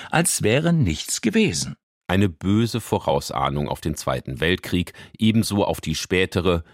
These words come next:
Speaker 2: vermeintlich entnazifizierte Friedensgesellschaft.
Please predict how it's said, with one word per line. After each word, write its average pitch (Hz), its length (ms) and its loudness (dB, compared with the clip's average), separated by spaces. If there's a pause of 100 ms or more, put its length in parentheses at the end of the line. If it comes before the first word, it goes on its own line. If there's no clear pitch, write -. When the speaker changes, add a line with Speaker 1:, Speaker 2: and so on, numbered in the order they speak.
(140)
Speaker 2:
vermeintlich 101 880 2
entnazifizierte 78 1160 -4
Friedensgesellschaft. - 1160 -6